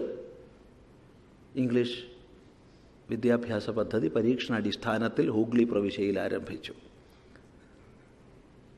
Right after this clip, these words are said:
ശരി, ഈ മെക്കാളയെ കാണാൻ മാക്സ് മുള്ളർ തൻ-, ചെന്നെങ്കിലും മാക്സ് മുള്ളറെ മെക്കാളെ വേണ്ട വിധത്തിൽ സ്വീകരിച്ചില്ല.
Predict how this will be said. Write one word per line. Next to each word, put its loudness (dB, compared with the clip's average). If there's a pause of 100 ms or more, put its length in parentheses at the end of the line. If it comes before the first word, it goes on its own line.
(380)
ശരി, 8 (380)
ഈ 2 (1400)
മെക്കാളയെ 6 (100)
കാണാൻ 8 (1080)
മാക്സ് 0
മുള്ളർ 10
തൻ-, 6
ചെന്നെങ്കിലും 6 (400)
മാക്സ് -2
മുള്ളറെ 2
മെക്കാളെ 0
വേണ്ട 2
വിധത്തിൽ 0
സ്വീകരിച്ചില്ല. -6